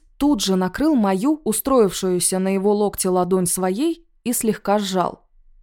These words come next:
«Не вспоминайте об этом. Думайте лучше о том, что все позади. Здесь вы в абсолютной безопасности. Что бы там ни вообразил себе Арданеллер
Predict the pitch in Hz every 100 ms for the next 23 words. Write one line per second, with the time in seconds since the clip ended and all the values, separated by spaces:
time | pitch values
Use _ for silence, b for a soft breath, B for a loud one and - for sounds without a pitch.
0 | - 359 - - 277 269 196 175 - 180
1 | 180 180 180 170 175 _ _ - 220 392
2 | 381 - 254 254 277 - 214 190 302 349
3 | - 190 175 - 311 294 208 190 175 185
4 | 196 _ _ _ 190 175 190 320 - -
5 | 190 180 185 - 185 175 240 - 302 277
6 | 262 285 240 190 - 175 - - - _
7 | _ - - 311 - 254 247 233 226 214
8 | 202 196 202 202 - 175 180 175 185 180
9 | 202 311 226 185